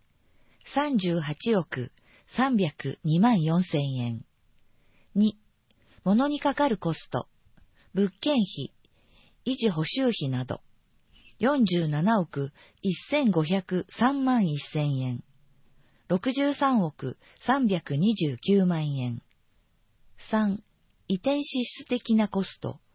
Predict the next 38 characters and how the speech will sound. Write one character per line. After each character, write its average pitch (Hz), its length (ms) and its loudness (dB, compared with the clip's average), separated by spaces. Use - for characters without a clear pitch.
扶 208 160 -2
助 240 100 2
費、 254 320 -6
医 180 180 0
療 277 180 4
費 151 200 -6
な 131 160 -4
ど。 - 160 -8
五 190 140 2
十 269 260 0
七 240 320 4
億 139 280 -4
五 165 120 0
千 240 340 2
七 170 240 0
百 185 300 -2
六 143 240 -4
十 233 240 0
一 - 300 -4
万 226 220 4
五 131 120 -2
千 131 320 -2
円。 120 280 -4
百 277 280 -2
五 262 140 6
十 247 240 2
八 220 300 -2
億 143 320 -2
八 185 160 -2
千 254 220 2
八 147 260 -4
百 208 280 0
七 165 240 2
万 220 240 2
八 127 140 -6
千 131 260 0
円。 117 260 -2
四、 214 260 0